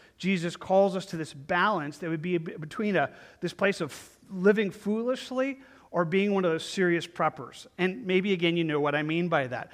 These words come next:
There is a foolishness whereby you could just not even be careful. That there ought to be a place, he says, hey, you ought to be one that, you know, both financially,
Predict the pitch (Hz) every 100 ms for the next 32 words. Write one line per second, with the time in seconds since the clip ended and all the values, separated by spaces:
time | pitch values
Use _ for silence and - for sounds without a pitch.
0 | - - - 202 220 214 - 233 285 254
1 | - 127 120 190 190 190 180 185 180 180
2 | 196 190 190 220 202 190 196 165 185 185
3 | 180 185 240 - - - _ - - _
4 | - 185 196 185 214 220 202 180 185 185
5 | 196 185 180 - 214 185 170 180 233 226
6 | 208 175 180 180 160 156 233 180 143 147
7 | 135 131 139 160 214 - 220 220 208 202